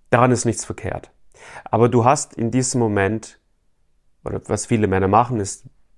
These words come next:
schlussfolgern in diesem Moment die falschen Schlussfolgerungen. Und zwar,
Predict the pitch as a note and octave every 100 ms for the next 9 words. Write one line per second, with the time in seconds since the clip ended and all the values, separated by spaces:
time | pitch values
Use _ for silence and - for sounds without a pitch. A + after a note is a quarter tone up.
0 | _ _ _ - - D#3 - - B2+ B2
1 | A#2 A2+ G#2+ B2 - A#2 G2+ F2+ G2 A2
2 | - - - _ A2 - G2+ G#2 - A2
3 | - F3 - - G2+ G2+ G#2 F#2 F#2 -
4 | F2+ - G#2 A#2+